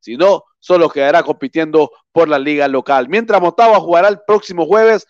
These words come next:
contra la Liga Deportiva Alajuelense en Costa Rica, partido que servirá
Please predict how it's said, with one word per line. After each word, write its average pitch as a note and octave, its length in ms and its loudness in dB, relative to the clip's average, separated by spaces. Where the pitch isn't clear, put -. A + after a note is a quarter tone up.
contra D3+ 340 -4
la D3 120 2
Liga G3 200 2
Deportiva F#3 480 0
Alajuelense F3 520 0
en E3 80 -10
Costa D3 320 -2
Rica, D3+ 420 -6
partido G3 520 0
que E3 140 -8
servirá D3+ 540 0